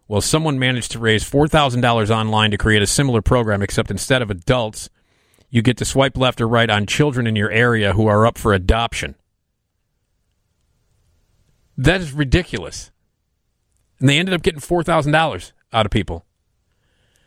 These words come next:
The proposed idea was called Adoptly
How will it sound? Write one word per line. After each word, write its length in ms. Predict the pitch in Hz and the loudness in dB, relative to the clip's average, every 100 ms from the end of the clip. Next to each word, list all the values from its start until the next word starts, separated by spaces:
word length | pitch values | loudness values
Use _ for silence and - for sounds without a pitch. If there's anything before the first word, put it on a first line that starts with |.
| _ _ _ _ _ | _ _ _ _ _
The 100 | 131 | 0
proposed 400 | 131 127 190 175 | 2 2 0 0
idea 320 | 170 135 160 | -2 2 0
was 160 | 143 127 | 0 0
called 300 | 147 131 120 | 0 0 0
Adoptly 840 | 135 98 127 156 - 120 95 76 | -2 0 -2 -2 -6 -6 -6 -6